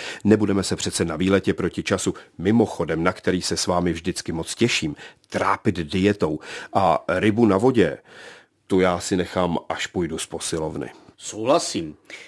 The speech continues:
Speaker 2: Jdeme si užívat jeden z nejluxusnějších hotelů na světě své doby. Hotel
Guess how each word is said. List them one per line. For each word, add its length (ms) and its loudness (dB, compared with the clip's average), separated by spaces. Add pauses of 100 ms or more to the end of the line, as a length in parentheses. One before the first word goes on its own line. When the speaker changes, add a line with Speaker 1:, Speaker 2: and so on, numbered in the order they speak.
(120)
Speaker 2:
Jdeme 240 -2
si 160 0
užívat 500 2
jeden 400 4
z 120 -6
nejluxusnějších 960 2
hotelů 360 6
na 120 8
světě 340 4
své 220 4
doby. 300 2 (240)
Hotel 600 2